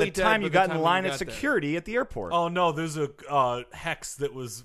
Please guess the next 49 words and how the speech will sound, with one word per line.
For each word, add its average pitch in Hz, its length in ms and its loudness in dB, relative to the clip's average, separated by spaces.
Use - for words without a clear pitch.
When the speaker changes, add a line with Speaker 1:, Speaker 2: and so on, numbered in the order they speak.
Speaker 3:
laid 139 260 -6
upon 135 360 -6
the 127 80 -12
state 139 280 -4
of 123 120 -6
Idaho 139 480 -4
where 131 160 -8
a - 40 -6
seven-year-old 139 680 -6
drowns 135 420 -4
every 135 280 -10
morning 135 360 -10
unless 120 260 -12
I 120 100 -8
show 131 340 -8
up. 120 240 -10
Speaker 2:
A 117 120 -18
he-, 151 60 -10
okay, 113 720 -14
this 143 200 -16
is 143 120 -16
just - 280 -18
Speaker 3:
One 185 280 -2
time 208 360 -2
Speaker 1:
Wait 190 160 4
Speaker 3:
I - 20 2
Speaker 1:
a - 40 2
Speaker 3:
got 170 140 4
Speaker 1:
minute. 156 80 0
Speaker 3:
there 185 180 2
a 170 40 -4
little 170 220 -4
bit 156 160 -6
late, 147 300 -4
so 165 100 -4
I 147 40 0
had 143 100 -2
to 135 80 -10
jump 147 360 -4
out 143 220 4
of 135 80 -6
the 131 80 -4
plane 143 520 -6
in 139 120 -10
order 131 240 -4
to 127 120 -8
land 127 420 -6
in 139 80 -12
time. 147 440 -4